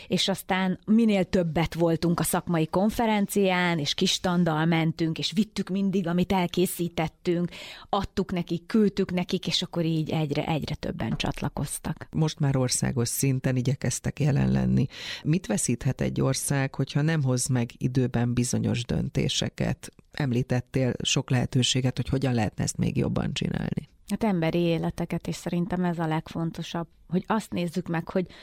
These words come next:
Speaker 1: annyi sokféle betegség van, annyi sokféle daganatos betegség van, és ahogyha van olyan, aminél meg tudjuk azt előzni, akár el tudnánk tüntetni a méhnyakrákot a földszínéről,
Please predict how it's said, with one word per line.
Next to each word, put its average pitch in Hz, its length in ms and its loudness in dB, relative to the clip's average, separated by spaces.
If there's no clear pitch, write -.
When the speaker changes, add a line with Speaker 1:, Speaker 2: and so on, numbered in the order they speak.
Speaker 1:
annyi 196 240 4
sokféle 165 540 0
betegség 160 640 -4
van, 170 180 0
annyi 175 200 2
sokféle 156 460 0
daganatos 160 560 -2
betegség 170 680 -6
van, 190 160 -4
és 170 160 -4
ahogyha 165 340 -4
van 185 260 2
olyan, 165 500 0
aminél 175 640 2
meg 220 280 2
tudjuk 165 380 -2
azt 165 240 -2
előzni, 160 320 2
akár 185 340 0
el 175 140 4
tudnánk 185 540 2
tüntetni 160 760 0
a 170 140 0
méhnyakrákot 160 840 -2
a 175 80 -2
földszínéről, 156 1040 -2